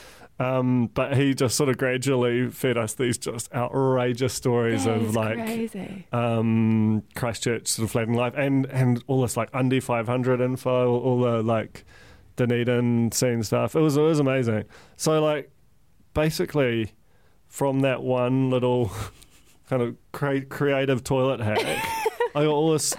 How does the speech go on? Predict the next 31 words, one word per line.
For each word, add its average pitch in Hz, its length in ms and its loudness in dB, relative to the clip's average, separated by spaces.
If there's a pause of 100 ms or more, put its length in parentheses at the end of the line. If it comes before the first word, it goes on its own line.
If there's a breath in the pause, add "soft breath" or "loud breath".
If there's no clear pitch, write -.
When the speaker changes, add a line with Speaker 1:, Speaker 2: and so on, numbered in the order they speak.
(140)
Speaker 1:
information 160 600 2
that 135 100 2
I, 135 160 0 (220)
I 123 140 -2
can't 135 400 -2
unknow. 131 640 0 (1300 loud breath)
Speaker 2:
Oh, 233 280 2
man, 226 260 2
if 208 140 -2
only 240 240 2
we 220 120 2
could 208 220 0
get - 160 -4
into 185 260 0
Amy 180 260 0
and 180 100 -2
Stu's 170 300 -4
house 180 360 -2
now 170 460 -2 (840 loud breath)
and 196 160 -2
give 190 160 -4
it 185 80 -4
a 180 100 -2
whirl. 190 460 2
<laughs> 807 40 -2 (1000 loud breath)
Speaker 1:
That 160 200 2
should - 140 0
Speaker 2:
Not 320 160 2
the 285 100 2
upper 233 260 0
one. 147 460 0